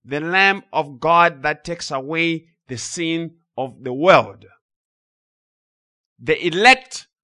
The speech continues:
of Christ in the world, from every tribe, people, tongue, and nation. Jesus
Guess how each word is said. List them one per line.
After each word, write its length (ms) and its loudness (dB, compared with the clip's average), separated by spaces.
of 240 -2
Christ 540 0
in 180 0
the 120 2
world, 480 6
from 400 0
every 480 2
tribe, 460 4
people, 340 -2
tongue, 560 0
and 400 -4
nation. 560 -2
Jesus 640 0